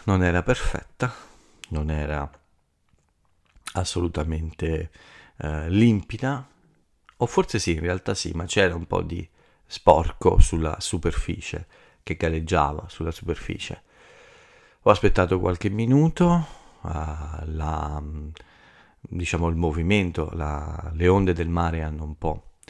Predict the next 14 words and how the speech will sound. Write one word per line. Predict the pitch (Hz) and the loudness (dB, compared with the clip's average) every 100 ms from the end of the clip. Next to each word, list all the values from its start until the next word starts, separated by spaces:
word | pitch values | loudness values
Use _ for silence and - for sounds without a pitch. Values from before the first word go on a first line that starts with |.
| - _ _ - | -20 _ _ -4
ripulito, | 87 95 85 80 87 - 90 87 - _ _ _ _ | 0 0 0 0 -2 -4 -4 -4 -8 _ _ _ _
le | - | -10
correnti | 82 80 80 90 82 80 | -6 -4 0 2 0 -4
hanno | 78 80 | -8 -6
un | |
po' | 76 80 | -4 -2
ripulito, | 82 - 85 80 - 85 - - _ _ _ _ - | 0 2 2 2 -6 -10 -12 -16 _ _ _ _ -10
eh, | 76 69 73 76 | -6 -6 -6 -2
l'acqua | 87 - - - 165 | 2 2 2 2 2
e, | 76 69 85 - _ - _ _ - | 0 -8 -12 -20 _ -20 _ _ -14
ehm, | - - 156 147 143 135 135 | -12 -10 -8 -8 -8 -10 -6
è | 156 | -4
diventata | 131 104 87 76 80 - | -2 -2 -2 -4 -6 -6
abbastanza | - 82 85 - 82 85 - 87 80 | -8 -6 -6 -4 -4 -4 -8 -8 -8